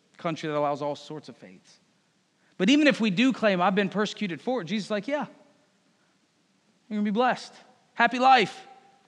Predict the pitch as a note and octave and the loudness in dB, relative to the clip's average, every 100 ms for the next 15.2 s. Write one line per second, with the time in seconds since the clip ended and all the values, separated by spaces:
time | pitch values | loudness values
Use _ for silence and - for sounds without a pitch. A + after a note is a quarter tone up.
0 | _ _ _ _ _ _ C#3+ C#3 C3 C3+ | _ _ _ _ _ _ -12 -8 -6 -6
1 | D3 E3+ G3+ F#3+ C3+ B2+ A#2+ A2 A#2+ A2+ | -4 -4 -4 -6 -6 -4 -6 -8 -10 -10
2 | B2 D#3+ - - _ _ _ _ _ _ | -12 -16 -20 -20 _ _ _ _ _ _
3 | _ _ _ _ _ - E3 F3 D#3+ E3 | _ _ _ _ _ -10 -4 -2 0 0
4 | D#3+ D#3 - - D3+ D3 D3 C#3+ C#3 C3+ | -2 -4 -10 -4 -4 -4 -8 -6 -6 -6
5 | C3 A2+ - _ _ _ _ A#2+ A2+ B2 | -8 -14 -20 _ _ _ _ -14 -12 -14
6 | - - _ _ _ _ - - - - | -20 -20 _ _ _ _ -20 -20 -10 -4
7 | F3+ A3+ A#3 G#3+ - G3 F#3 F#3 D#3+ B2+ | -2 0 0 -2 -2 -4 -4 -4 -4 -6
8 | A#2 - _ - - - F#3 A#3 - A3+ | -8 -16 _ -20 -18 -2 2 2 2 -2
9 | G3 G3+ D#3 F#3+ - E3 E3+ D#3 D#3+ D#3+ | 0 -4 -4 -6 -6 -10 -10 -8 -8 -8
10 | A#2+ C3 A#2 D3+ F3 F#3+ D#3 C#3+ B2 - | -10 -12 -6 -6 -4 -6 -6 -8 -10 -18
11 | - _ _ D3+ D3 D#3 D#3 D3 - D3+ | -20 _ _ -12 -8 -6 -6 -8 -8 -10
12 | - A#2+ G#2 _ - - C#3 F3 E3+ G#3 | -10 -16 -16 _ -20 -16 -2 -2 -2 -6
13 | F3+ F3+ E3 D3+ D#3+ D#3+ C#3 D3+ C3 D3 | -6 -6 -6 -6 -6 -8 -8 -10 -8 -10
14 | D3 D#3 D3+ C#3+ C#3 B2 A#2+ G#2+ F#2 - | -10 -12 -16 -14 -12 -12 -12 -14 -18 -20
15 | - - | -20 -20